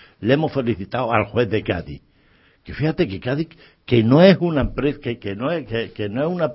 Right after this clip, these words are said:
una provincia netamente turística como es nuestra Costa del Sol,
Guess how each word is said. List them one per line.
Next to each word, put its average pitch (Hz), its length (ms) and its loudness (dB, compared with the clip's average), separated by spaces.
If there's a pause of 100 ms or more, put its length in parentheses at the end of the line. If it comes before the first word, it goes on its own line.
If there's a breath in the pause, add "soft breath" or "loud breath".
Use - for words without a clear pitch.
(100)
una 127 280 -4
provincia 123 580 0 (360 loud breath)
netamente 139 920 2
turística 127 580 0
como 110 280 -2
es 131 60 0
nuestra 113 320 -2
Costa 135 300 0
del 123 160 0
Sol, 131 280 -2